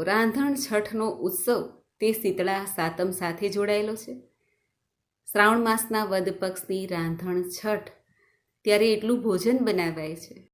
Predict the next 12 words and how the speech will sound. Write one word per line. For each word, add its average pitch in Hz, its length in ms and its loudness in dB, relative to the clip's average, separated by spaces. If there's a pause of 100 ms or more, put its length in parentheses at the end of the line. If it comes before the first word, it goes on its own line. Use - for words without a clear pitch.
(500)
રાત્રે 220 560 8
સૂર્યાસ્ત 202 680 2
થાય 202 400 -4 (240)
એ - 80 2
પહેલા 208 480 -4 (140)
અથવા 180 260 -4
તો 175 160 -4
રાત્રિના 180 640 -2 (480)
બાર 214 540 4
વાગ્યા 185 640 0
પહેલા 185 440 -2 (220)
ગૃહિણી 185 560 0